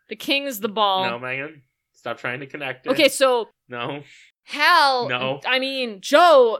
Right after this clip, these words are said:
Speaker 1: getting the ball is the same thing as Hal showing up right as his father's about to get stabbed in the face
Speaker 2: No.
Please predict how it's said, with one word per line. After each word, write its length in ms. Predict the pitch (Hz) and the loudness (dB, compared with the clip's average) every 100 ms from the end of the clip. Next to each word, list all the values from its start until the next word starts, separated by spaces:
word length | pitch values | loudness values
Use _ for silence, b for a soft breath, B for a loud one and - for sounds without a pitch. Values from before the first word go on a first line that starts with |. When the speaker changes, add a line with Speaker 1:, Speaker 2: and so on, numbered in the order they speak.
| 214 | -6
Speaker 1:
getting 300 | 262 285 330 | -6 -4 0
the 80 | 247 | -2
ball 640 | 185 226 208 185 180 _ _ _ - | 0 2 2 0 -6 _ _ _ -12
is 540 | 254 247 240 - - _ | -10 -10 -10 -12 -14 _
the 260 | 190 196 247 | _ -12 -8
same 360 | - 285 320 | -6 -6 -8
thing 320 | 311 269 220 - | -6 -6 -6 -12
as 100 | - | -14
Hal 340 | - 277 311 | -6 0 0
showing 460 | 320 - 294 254 233 | -2 -6 -6 -6 -6
up 200 | 233 208 | -6 -6
right 420 | 208 208 240 254 262 | -10 -4 0 0 0
as 160 | 240 | -2
his 160 | 240 - | -4 -6
father's 420 | 254 226 254 277 | -2 0 0 -2
about 200 | 247 254 | -2 -2
to 80 | 226 | -2
get 120 | 220 | -10
stabbed 340 | - 214 233 254 | -4 -2 -2 -4
in 80 | |
the 80 | 302 | -10
face 600 | - 370 415 415 - - _ | -6 -4 -4 -4 -8 -12 _
Speaker 2:
No. 340 | - 208 226 | -20 -20 -20